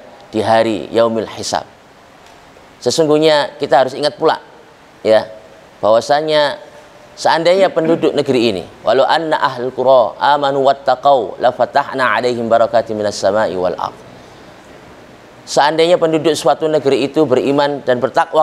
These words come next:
kepada Allah, ya, maka sungguh Allah akan turunkan keberkahan dari langit dan bumi.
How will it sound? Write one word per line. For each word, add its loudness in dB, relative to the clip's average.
kepada 0
Allah, -4
ya, -2
maka -2
sungguh 0
Allah 2
akan -2
turunkan 0
keberkahan -2
dari -4
langit -2
dan -6
bumi. -16